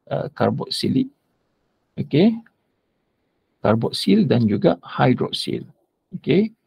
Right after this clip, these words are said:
Dan juga hydroxyl. So mana satu di antara, uh, di antara carboxyl, carboxyl ataupun hydroxyl yang akan jadi parent,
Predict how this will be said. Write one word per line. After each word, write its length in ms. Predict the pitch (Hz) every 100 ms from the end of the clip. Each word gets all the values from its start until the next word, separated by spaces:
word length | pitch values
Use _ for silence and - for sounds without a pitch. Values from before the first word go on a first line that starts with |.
| _ _ _ _ _ _ _ _ _
Dan 240 | 175 113
juga 240 | 110 165 -
hydroxyl. 640 | - - - - - -
So 160 | 131 156
mana 240 | 139 131
satu 320 | 127 143 190
di 80 | 131
antara, 560 | 123 123 120 117 113 131 - _ _ _ -
uh, 320 | 139 - - - _ _ _ _ _ _
di 160 | - -
antara 400 | 120 117 113 110
carboxyl, 800 | 120 117 110 - - 135 180 - _ _ _ _ _ _ _ _ _ _ _ _ _ _ _ _ _ _ _ _
carboxyl 640 | - - 135 - - 165 -
ataupun 400 | - 117 - 113
hydroxyl 560 | 113 110 - - 135
yang 160 | 127 -
akan 160 | 113 113
jadi 160 | 113 113
parent, 560 | 117 113 156 139 196